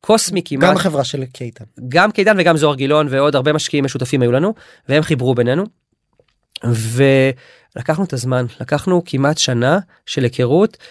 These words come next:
Speaker 1: שבדרך הזה חשבנו גם על כל מיני רעיונות, אבל ממש אמרנו, "אין עכשיו לחץ, בוא נכיר", וממש כמו דייטינג כזה, "בוא נבין שטוב לנו ביחד." ואני חושב שזה היה תהליך מדהים שעשה לנו מאוד טוב, וגם זה שלא היה איזשהו שעון עצר עליו,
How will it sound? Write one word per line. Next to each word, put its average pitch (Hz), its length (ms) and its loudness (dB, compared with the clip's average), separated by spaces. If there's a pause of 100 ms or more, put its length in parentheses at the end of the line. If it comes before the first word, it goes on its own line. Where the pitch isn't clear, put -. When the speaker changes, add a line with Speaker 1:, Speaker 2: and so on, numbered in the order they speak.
Speaker 1:
שבדרך 135 440 0
הזה 143 140 -2
חשבנו 147 280 -2
גם 131 120 -2
על 123 60 -4
כל 151 160 -4
מיני 147 160 0
רעיונות, 139 360 2
אבל 131 160 2
ממש 175 440 0
אמרנו, 180 320 0
"אין 190 160 -2
עכשיו 143 260 -4
לחץ, 143 420 -2 (380)
בוא 180 140 2
נכיר", 220 380 2
וממש 202 520 2
כמו 233 180 0
דייטינג 220 380 0
כזה, 135 160 0
"בוא 147 140 2
נבין 196 240 0
שטוב 170 280 0
לנו 160 160 2
ביחד." 156 440 2 (540)
ואני 127 240 -2
חושב 127 120 -2
שזה 175 140 2
היה 147 80 4
תהליך 139 420 -2
מדהים 135 380 -2
שעשה 135 360 -2
לנו 143 140 2
מאוד 127 200 2
טוב, 160 380 2
וגם 120 540 0
זה 139 100 0
שלא 160 180 0
היה 156 140 4
איזשהו 147 280 -2
שעון 131 320 -2
עצר 151 360 -2
עליו, 127 240 2